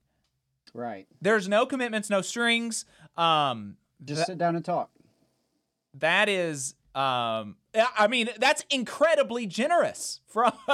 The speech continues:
Speaker 2: <laughs> from, from Kyle here. This is an incredibly generous offer from Kyle and from the union.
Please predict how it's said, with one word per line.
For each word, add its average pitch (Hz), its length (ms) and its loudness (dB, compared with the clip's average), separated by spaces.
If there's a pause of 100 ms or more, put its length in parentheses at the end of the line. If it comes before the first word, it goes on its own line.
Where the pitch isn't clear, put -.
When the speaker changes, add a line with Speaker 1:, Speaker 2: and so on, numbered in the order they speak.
Speaker 2:
<laughs> 247 300 -16
from, 226 400 0
from 208 220 0
Kyle 254 420 4
here. 110 340 -12 (220)
This 254 180 0
is 240 140 -2
an 233 80 0
incredibly 240 640 -2
generous 208 420 0
offer 175 320 2
from 143 220 -6
Kyle 160 360 -2
and 127 160 -8
from 120 380 -4
the 117 80 -8
union. 120 440 -8